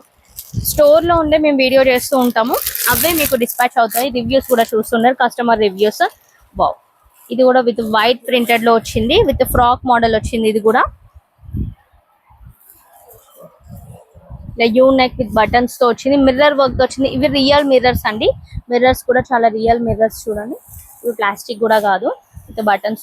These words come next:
తో వచ్చింది. చాలా చాలా ఫ్లోరల్ ప్రింటెడ్ తో with white కాంబినేషన్ లో వచ్చింది. మనకి బాటమ్ వచ్చేసి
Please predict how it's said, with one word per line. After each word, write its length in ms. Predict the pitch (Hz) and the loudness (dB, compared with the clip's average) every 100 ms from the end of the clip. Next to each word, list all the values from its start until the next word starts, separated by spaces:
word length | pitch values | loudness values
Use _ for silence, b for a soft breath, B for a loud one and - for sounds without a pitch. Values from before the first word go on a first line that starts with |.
| - | -6
తో 40 | 202 | -6
వచ్చింది. 300 | - 214 - - _ _ - | -6 -6 -6 -10 _ _ -2
చాలా 220 | 233 233 240 | 0 0 -2
చాలా 160 | 240 - | -6 -2
ఫ్లోరల్ 340 | 233 233 247 240 | 2 4 2 2
ప్రింటెడ్ 340 | 254 226 240 220 | 0 0 0 0
తో 40 | 269 247 | 0 0
with 120 | 240 233 | -2 -2
white 240 | 226 240 254 277 | 0 0 0 0
కాంబినేషన్ 580 | 254 247 247 240 240 233 | 0 0 -2 0 2 2
లో 60 | 226 | 2
వచ్చింది. 340 | - 226 247 523 b b b b - | 0 -2 0 -2 b b b b -6
మనకి 320 | 240 240 262 254 247 - | -2 0 2 2 2 0
బాటమ్ 320 | 226 233 247 240 | 0 0 0 -4
వచ్చేసి 300 | 226 226 - | -4 -8 -10